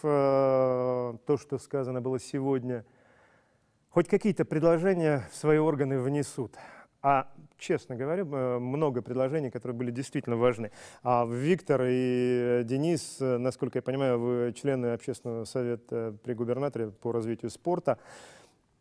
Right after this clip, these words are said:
Ребят, ну, наверное, вот там этот вопрос уже следует поднять, э, на этом уровне. Э, и, э, идею про,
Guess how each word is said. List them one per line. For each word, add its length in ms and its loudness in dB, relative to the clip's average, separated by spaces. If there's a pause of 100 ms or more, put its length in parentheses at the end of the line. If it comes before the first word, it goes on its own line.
(140)
Ребят, 420 2
ну, 100 2
наверное, 400 4
вот 120 0 (220)
там 400 4 (280)
этот 260 -8
вопрос 420 0
уже 220 -4
следует 500 0
поднять, 460 -2 (140)
э, 300 -10
на 220 2
этом 300 -2
уровне. 400 -2
Э, 840 -8
и, 260 -6
э, 240 -6 (260)
идею 640 4
про, 840 4